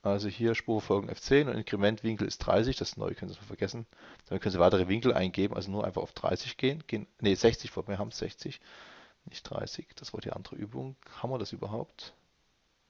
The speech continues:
Hm, das gibt's gar nicht, also wenn wir es neu einstellen, gehen hier auf sechzig und sagen hier neu.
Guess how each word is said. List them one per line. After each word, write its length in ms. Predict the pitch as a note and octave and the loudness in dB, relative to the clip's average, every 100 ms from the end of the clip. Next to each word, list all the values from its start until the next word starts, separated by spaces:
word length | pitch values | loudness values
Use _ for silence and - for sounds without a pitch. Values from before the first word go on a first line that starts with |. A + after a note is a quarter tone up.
| _ _ _ _ _ _ _ _ _ _ - | _ _ _ _ _ _ _ _ _ _ -10
Hm, 160 | A#2 | -8
das 220 | A2 F#2+ | -4 -4
gibt's 240 | - C3 - | -4 -8 -4
gar 160 | - | -2
nicht, 140 | G2 G2 | 0 -2
also 120 | - | -4
wenn 60 | G#2 | -6
wir 80 | |
es 120 | G2 - - | -6 -8 -6
neu 200 | F#2+ F#2+ | 0 2
einstellen, 640 | - A#2 - F2+ F#2 A2+ | 2 0 2 4 2 0
gehen 160 | - F#2+ | -4 -2
hier 140 | F#2+ | -2
auf 120 | F#2+ - | -4 -4
sechzig 600 | - A2+ - F3 - - _ _ _ _ _ - _ _ _ _ | -6 -6 -8 -6 -8 -12 _ _ _ _ _ -20 _ _ _ _
und 140 | G2+ G2 | -16 -10
sagen 220 | A2+ G2+ | -8 -8
hier 180 | G2 F#2 | -8 -6
neu. 260 | F2 A2 | -4 -4